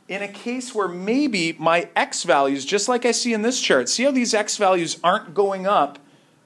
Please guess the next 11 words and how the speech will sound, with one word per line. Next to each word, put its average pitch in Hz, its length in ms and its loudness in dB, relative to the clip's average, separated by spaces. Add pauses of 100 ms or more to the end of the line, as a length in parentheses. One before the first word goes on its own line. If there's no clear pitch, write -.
(640)
by 156 320 2
ones, 147 640 0
they're 147 100 -2
going 180 260 -2
up 185 200 -4
by 156 200 2
fives. 156 1000 -4 (180)
What 240 240 0
could 277 140 0
I 233 140 2
do 151 580 -4